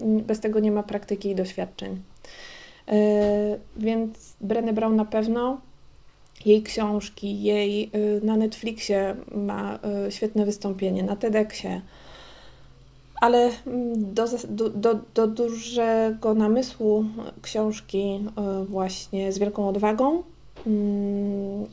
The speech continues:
ale też, y, chociażby, mm, książka, y, o, nie pamiętam dokładnie tytułu, ale chodzi o to, żeby zaakceptować swoje niedoskonałości. Że każdy je ma,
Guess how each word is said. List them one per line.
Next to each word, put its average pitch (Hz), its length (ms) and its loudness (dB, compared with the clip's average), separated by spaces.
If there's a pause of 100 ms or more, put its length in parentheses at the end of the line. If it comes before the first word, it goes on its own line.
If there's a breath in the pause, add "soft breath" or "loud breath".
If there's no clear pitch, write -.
(120)
ale 202 680 0
też, 208 580 -2
y, 214 160 0
chociażby, 208 600 0 (160)
mm, 214 140 0
książka, 208 760 -4 (280)
y, - 100 -10
o, 190 440 0 (240)
nie 226 180 0
pamiętam 226 340 0
dokładnie 208 380 2
tytułu, 202 500 0
ale 202 300 -2
chodzi 208 480 -4
o 202 100 -2
to, 190 320 0
żeby 190 580 0
zaakceptować 196 640 -2
swoje 175 180 -2
niedoskonałości. 170 880 -4 (440 loud breath)
Że 208 60 -6
każdy 214 320 0
je 202 140 6
ma, 226 340 0